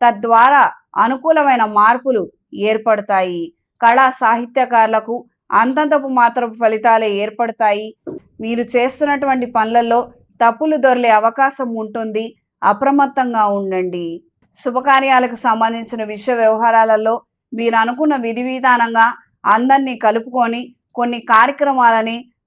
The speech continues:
గట్టెక్కించగలుగుతారు. కొన్ని కార్యక్రమాలని గట్టెక్కించగలుగుతారు. చేస్తున్నటువంటి పనులలో సంతోషాన్ని వెతుక్కునే దిశగా మీ ఆలోచనలు ఉంటాయి. కార్యాలయంలో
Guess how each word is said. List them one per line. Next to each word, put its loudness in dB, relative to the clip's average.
గట్టెక్కించగలుగుతారు. 2
కొన్ని -2
కార్యక్రమాలని 2
గట్టెక్కించగలుగుతారు. 2
చేస్తున్నటువంటి -2
పనులలో 2
సంతోషాన్ని 2
వెతుక్కునే -2
దిశగా 0
మీ -8
ఆలోచనలు -2
ఉంటాయి. -2
కార్యాలయంలో 2